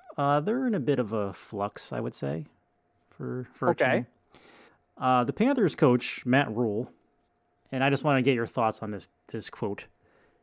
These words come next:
Speaker 2: Mm-hmm.
Speaker 1: "Sam Darnold would be our quarterback if we played today." Is, like, do the Panthers actually have any, do you think the Panthers have any kind of plan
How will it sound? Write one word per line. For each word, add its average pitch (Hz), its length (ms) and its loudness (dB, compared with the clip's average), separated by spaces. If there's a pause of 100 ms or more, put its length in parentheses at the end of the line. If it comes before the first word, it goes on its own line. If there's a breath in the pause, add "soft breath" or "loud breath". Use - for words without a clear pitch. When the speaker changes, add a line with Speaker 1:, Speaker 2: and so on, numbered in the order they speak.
Speaker 2:
Mm-hmm. 139 340 -8 (140)
Speaker 1:
"Sam 180 400 0
Darnold 143 480 4 (100)
would 113 160 -4
be 147 140 6
our 151 100 4
quarterback 113 720 0
if 123 160 -6
we 120 100 -2
played 127 540 -2
today." 98 460 -4 (1600)
Is, 143 200 0 (120)
like, 175 200 0 (440 soft breath)
do 185 100 4
the 190 60 6
Panthers 285 560 0 (100)
actually 170 320 0
have 147 300 2 (120)
any, 151 440 2 (420)
do - 80 -12
you 139 40 -12
think 233 140 -2
the 214 60 -8
Panthers 196 300 0
have 147 240 2
any 135 320 0
kind 139 300 -2
of 117 200 -4
plan 131 640 -2